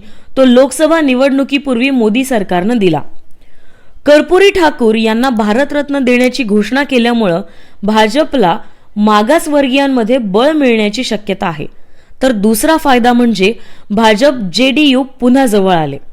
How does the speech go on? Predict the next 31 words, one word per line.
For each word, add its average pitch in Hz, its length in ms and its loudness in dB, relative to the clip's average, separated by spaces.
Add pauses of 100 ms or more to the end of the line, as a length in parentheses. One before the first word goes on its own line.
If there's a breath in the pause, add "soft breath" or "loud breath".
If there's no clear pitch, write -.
(800 soft breath)
कर्पुरी 302 460 2
ठाकूर 269 460 0
यांना 226 360 0
भारतरत्न 302 760 0
देण्याची 262 440 -2
घोषणा 226 400 -2
झाल्यानंतर 220 760 -2 (400 soft breath)
नितीश 262 400 2
कुमार 220 340 -2
यांनी 233 440 -2
एक 262 260 -4
अभिनंदनाचं 233 800 0
ट्विट 214 360 -4
केलं 170 180 -2
होतं. 156 260 -6 (800 soft breath)
त्यावरून 302 440 2
एक 294 180 -2
गोष्ट 302 360 -2
स्पष्ट 269 440 -2
झाली 202 320 2
होती, - 260 -6 (680 soft breath)
त्यांनी 285 240 2
नरेंद्र 302 540 2
मोदी 220 420 0
यांचं 208 400 -2
नाव 254 200 0
न 247 260 2
लिहिता 247 380 2
आभार 226 400 0
मानले 185 300 0
होते. 165 300 -6